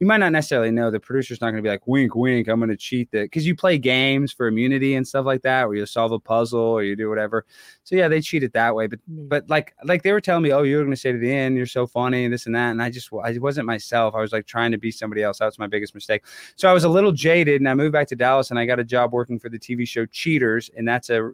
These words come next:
Speaker 1: trash reality show where we catch people cheating on their husbands and wives, and we
Speaker 2: Oh,
Speaker 1: confront
Speaker 2: yeah,
Speaker 1: them in
Speaker 2: yeah.
Speaker 1: public. I signed an N D A, so I can only say too much stuff about that. But what I'm saying is, so I worked on that for forever, but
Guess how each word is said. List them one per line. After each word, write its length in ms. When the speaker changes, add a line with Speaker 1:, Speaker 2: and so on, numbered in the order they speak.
Speaker 1:
trash 340
reality 260
show 220
where 100
we 100
catch 400
people 220
cheating 300
on 60
their 100
husbands 300
and 100
wives, 280
and 100
we 100
Speaker 2:
Oh, 40
Speaker 1:
confront 280
Speaker 2:
yeah, 40
Speaker 1:
them 80
in 60
Speaker 2:
yeah. 60
Speaker 1:
public. 260
I 40
signed 240
an 120
N 160
D 140
A, 160
so 140
I 20
can 100
only 140
say 200
too 220
much 160
stuff 200
about 220
that. 160
But 80
what 120
I'm 80
saying 320
is, 180
so 80
I 100
worked 200
on 100
that 180
for 100
forever, 420
but 200